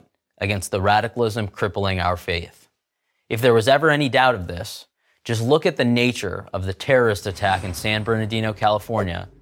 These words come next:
in December of twenty fifteen. What's most troubling about the San Bernardino massacre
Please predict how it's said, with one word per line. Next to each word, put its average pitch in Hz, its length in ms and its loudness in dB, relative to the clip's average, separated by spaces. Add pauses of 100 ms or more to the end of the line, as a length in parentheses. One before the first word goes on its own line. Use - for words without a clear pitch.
(220)
in 98 120 -6
December 95 420 0
of 90 100 -4
twenty 92 240 -6
fifteen. 87 600 -8 (840)
What's 113 240 0
most 135 400 2
troubling 101 680 0
about 98 260 0
the 101 60 -2
San 117 360 0
Bernardino 113 500 -2
massacre 95 640 -4